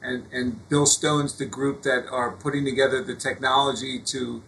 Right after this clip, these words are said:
access Europa, which is the frozen oceans of Jupiter's moon. He sort of tutored me on how to get down to Vostok and what it would take, and, and, uh, made sure the specifications were right on the ship.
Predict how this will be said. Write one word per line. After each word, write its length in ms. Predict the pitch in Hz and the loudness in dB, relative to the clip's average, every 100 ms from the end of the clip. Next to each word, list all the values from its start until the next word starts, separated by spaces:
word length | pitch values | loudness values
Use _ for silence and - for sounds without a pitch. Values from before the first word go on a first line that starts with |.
| - - - | -20 -20 -4
access 520 | 131 139 - 139 131 123 | 0 2 2 0 -2 -4
Europa, 640 | 123 127 151 - 139 120 | -6 0 0 0 -2 -4
which 300 | 113 117 - | -4 -6 -6
is 220 | 123 110 | -8 -10
the 80 | 104 | -12
frozen 480 | - 127 120 123 - | -6 -6 -4 -8 -8
oceans 600 | 127 123 139 123 110 - - | -6 -6 -6 -8 -8 -10 -12
of 260 | 123 110 113 | -14 -14 -12
Jupiter's 420 | 131 127 123 110 | -12 -6 -6 -6
moon. 360 | 120 117 120 - - | -6 -6 -8 -12 -14
He 120 | 147 143 | -4 0
sort 200 | 160 131 | 0 0
of 120 | 127 | 0
tutored 340 | 160 170 151 | 6 6 6
me 160 | 139 135 | -2 -2
on 200 | 127 117 | -2 -2
how 240 | 131 131 | 0 0
to 60 | 123 | -2
get 220 | 135 - | -6 -4
down 320 | 127 127 127 - | -2 0 -2 -4
to 420 | 131 123 120 117 - | -4 -4 -6 -10 0
Vostok 720 | 131 135 - 131 123 131 135 | 2 2 2 4 4 2 -2
and 160 | 120 | -4
what 120 | 123 127 | 0 0
it 100 | 123 | 0
would 140 | 123 | -4
take, 420 | - 127 123 123 | 0 2 2 0
and, 200 | 131 117 - | -4 -6 -8
and, 380 | 120 117 117 | -8 -6 -4
uh, 280 | 120 110 107 | -2 0 0
made 280 | 117 127 117 | 0 -2 0
sure 200 | - 123 | 0 0
the 100 | 120 | 2
specifications 1040 | - - 139 135 - 127 135 127 143 120 | 0 2 0 0 -2 -4 -2 0 -2 -2
were 140 | 127 123 | -6 -2
right 240 | 127 127 | 0 0
on 120 | 127 | 0
the 80 | 120 | -2
ship. 380 | - 135 131 | -2 0 -2